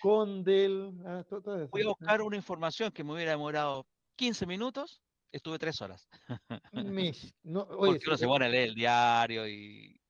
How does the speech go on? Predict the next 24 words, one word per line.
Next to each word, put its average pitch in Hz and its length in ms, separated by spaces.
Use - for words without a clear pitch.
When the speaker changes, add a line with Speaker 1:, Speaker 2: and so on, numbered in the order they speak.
Speaker 1:
es 165 120
de 175 100
lo 156 100
más 160 100
entretenido. 185 560
Oye, 214 180
¿sabes 214 200
quién 240 160
nos 240 80
está 226 180
saludando 202 540
a 220 40
todo 233 120
esto 233 180
hablando 190 420
de, 170 120
de 151 80
información? 151 600
Nos 147 160
acaba 214 340
de 214 100
saludar 196 440
don 185 320
Miguel, 180 880